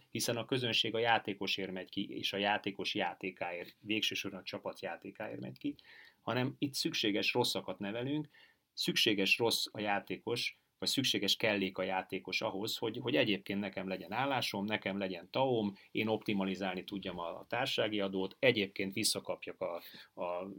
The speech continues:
szülőtől, játékostól, bárkitől pénzt, valahogy én is megéljek, meg más is megéljen. És ez a fő probléma, persze most általánosságokról beszélek, nincs ez mindenhol így, de sajnos nagyon sok helyen, vagy túl sok helyen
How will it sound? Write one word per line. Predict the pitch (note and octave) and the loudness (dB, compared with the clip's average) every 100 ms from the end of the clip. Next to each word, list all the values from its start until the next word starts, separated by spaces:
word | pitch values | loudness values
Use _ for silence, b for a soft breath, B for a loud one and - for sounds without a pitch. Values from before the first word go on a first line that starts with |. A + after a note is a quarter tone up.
| - - - | -14 -18 -16
szülőtől, | - - B2+ G2+ G2 F#2 F#2 | -6 0 2 2 -2 -6 -4
játékostól, | G2 F#2+ G2+ - F2+ - F2+ F2+ G2+ - | -4 -4 -8 -8 -8 -8 -8 -8 -12 -10
bárkitől | G2 F#2+ F#2 G2+ - E2+ E2 | -2 -2 -2 -6 -6 -8 -2
pénzt, | C3 C3 A#2+ - | 0 2 2 0
valahogy | C3 A#2+ G2 F#2+ | 2 4 2 0
én | G#2+ F#2+ | 0 2
is | F#2 | -2
megéljek, | A2 G#2+ G2+ F#2 | -2 -2 -2 -2
meg | - F2+ | -8 -14
más | E2+ E2+ | -8 -4
is | G2 | -4
megéljen. | - F2 F2+ F#2+ - _ _ _ _ _ _ - | -6 -10 -12 -14 -16 _ _ _ _ _ _ -12
És | - | 0
ez | D#3+ D#3 | 6 6
a | |
fő | B2 A2+ | 6 2
probléma, | G#2 G#2+ G2 G2+ A2 | 2 0 2 2 2
persze | - G#2+ - | 2 2 4
most | G#2 - | 0 2
általánosságokról | A2+ G#2 - F#2 F2+ F#2 - F2+ F#2 - F#2 | 2 2 2 -2 -2 -2 -2 -4 -6 -6 -6
beszélek, | F2+ F2+ - G2+ F#2+ | -4 -2 -2 -2 -2
nincs | G2+ G#2+ G2+ | -2 -2 -2
ez | F2+ | -4
mindenhol | E2+ F2+ F2+ F2 - E2 | -4 -6 -6 -8 -10 -8
így, | G#2 B2+ | -4 -4
de | - | -2
sajnos | G#2+ - C#3 A#2+ - | -2 2 2 0 -4
nagyon | A#2+ G#2+ F#2 | -4 -2 -2
sok | - F#2 - | -4 -6 -8
helyen, | F2 E2 E2+ | -12 -12 -14
vagy | E2+ | -14
túl | - A#2+ A2+ | -6 -2 2
sok | A2 G#2+ F#2+ | 2 2 0
helyen | F#2 E2+ D#2+ | -6 -8 -10